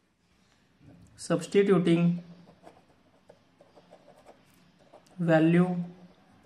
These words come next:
of Q is equal to three in equation third. Third इक्वेशनमध्ये याची value टाकूया. Third equation बघा काय आहे,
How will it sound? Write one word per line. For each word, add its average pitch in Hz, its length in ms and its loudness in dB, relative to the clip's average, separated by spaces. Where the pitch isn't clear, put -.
of 160 220 2
Q 190 220 4
is 175 200 0
equal 165 340 2
to 165 60 -2
three 170 200 0
in 165 220 0
equation 165 560 0
third. 147 260 2
Third 175 200 0
इक्वेशनमध्ये 165 760 0
याची 151 220 -2
value 160 340 0
टाकूया. 170 460 0
Third 175 160 4
equation 175 420 0
बघा 165 220 6
काय 170 220 6
आहे, 165 260 2